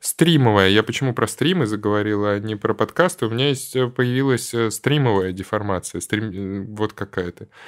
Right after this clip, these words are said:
А, я недавно говорил с одноклассником, который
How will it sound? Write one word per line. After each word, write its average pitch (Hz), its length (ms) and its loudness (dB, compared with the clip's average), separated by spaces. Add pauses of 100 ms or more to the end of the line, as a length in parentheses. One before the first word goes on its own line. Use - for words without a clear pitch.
(100)
А, 101 360 2
я 110 200 2
недавно 127 420 2
говорил 117 520 2
с - 140 -12
одноклассником, 127 960 -2
который 110 720 -2